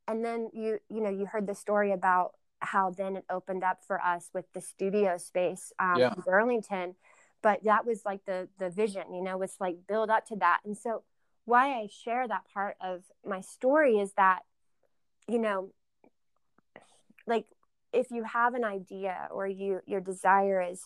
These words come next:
Speaker 1: to open a business and to serve in that capacity to, for the community, like, take those small actionable steps now for you to live into that.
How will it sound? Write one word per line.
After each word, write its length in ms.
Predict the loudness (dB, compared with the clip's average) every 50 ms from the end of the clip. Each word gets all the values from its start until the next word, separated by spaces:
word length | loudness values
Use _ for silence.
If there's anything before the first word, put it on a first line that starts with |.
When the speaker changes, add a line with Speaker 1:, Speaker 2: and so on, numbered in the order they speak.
| -12 -6
Speaker 1:
to 180 | -2 -2 -2 0 0
open 300 | 0 0 0 -2 -2 -4
a 60 | -4 -4
business 500 | -4 -4 -4 -4 -4 -4 -6 -6 -6 -8
and 140 | -8 -8
to 140 | -8 -8 -10
serve 560 | -10 -10 -2 2 4 6 6 6 4 2 0 -6 _ _ _ _ _ _ 0
in 120 | 4 4 4
that 180 | 4 2 -2 -6
capacity 760 | -8 0 4 4 4 4 2 -2 -8 -12 -12 -10 -12 -12 -14 -14 -14
to, 100 | -14 -14 -14 _ -6
for 140 | -4 -4 -2
the 100 | -4 -6
community, 760 | -12 -8 -4 -2 0 2 2 0 0 -4 -6 -10 -10 -10 -12 -14 _ _ _ _ _ _ _ _ _
like, 160 | -4 -4 -4 -4 _ -18 -16 -4 2
take 360 | 4 4 4 4 0 _ -4
those 240 | -2 -2 0 -2 -4
small 560 | -8 -4 0 2 4 6 6 6 6 4 2 0 -2
actionable 580 | -4 -4 -4 -6 -10 -12 -10 -10 -8 -8 -10
steps 500 | -12 -14 -8 -4 -2 -2 -2 -4 -6 -10 -8
now 500 | -6 -4 -4 -4 -2 -2 0 -2 -2 -4 -8 _ _ _ -20 -20 _ _ _ -10
for 140 | -4 -2 0
you 140 | 0 0
to 100 | -2 -2
live 220 | -2 -2 -2 -2 -2
into 280 | -2 -4 -4 -6 -8 -8 -6
that. 240 | -4 -4 -4 -6